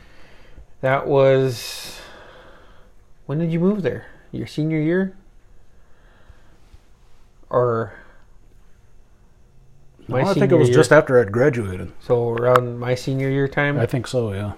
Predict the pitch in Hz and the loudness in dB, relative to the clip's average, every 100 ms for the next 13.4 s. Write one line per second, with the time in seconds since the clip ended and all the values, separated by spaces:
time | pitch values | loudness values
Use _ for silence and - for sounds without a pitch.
0 | - 127 113 110 98 95 92 117 117 131 | -10 -8 -4 -2 -4 -6 -6 -6 -4 -4
1 | 175 - - - 131 123 - 135 - 131 | -4 -6 -16 -8 -6 -4 -6 -8 -8 0
2 | 127 127 127 - - - - - 180 180 | 4 4 4 -2 -20 -20 -10 2 4 4
3 | 233 165 127 147 151 135 147 156 135 120 | 2 2 0 0 0 0 2 4 2 0
4 | 120 120 127 123 131 127 - 123 120 123 | -2 2 2 2 -2 -2 2 2 2 -2
5 | 123 120 127 127 113 123 117 117 120 120 | -2 -2 -2 -2 -2 -2 -2 -2 -4 -4
6 | 120 127 120 110 104 - - 123 123 120 | -2 0 0 0 -2 -10 -14 -6 0 0
7 | 104 120 214 202 - 143 - 113 - 139 | 2 4 6 4 0 0 -2 -6 -4 -4
8 | 110 - 160 147 120 147 117 123 120 110 | -6 -2 0 2 0 0 0 -2 -4 -6
9 | 90 - - - 156 156 165 143 - - | -10 -14 -20 -4 6 12 12 10 4 -16
10 | - - - - - 123 131 113 - - | -18 -18 -18 -18 -6 -2 0 -2 -8 0
11 | 131 131 127 107 95 82 120 127 - 131 | 2 4 2 0 -6 -4 0 0 -2 -4
12 | 113 104 117 - - - - - - - | -2 -4 -8 -12 -20 -16 -16 -16 -20 -16
13 | - 160 196 | 2 4 4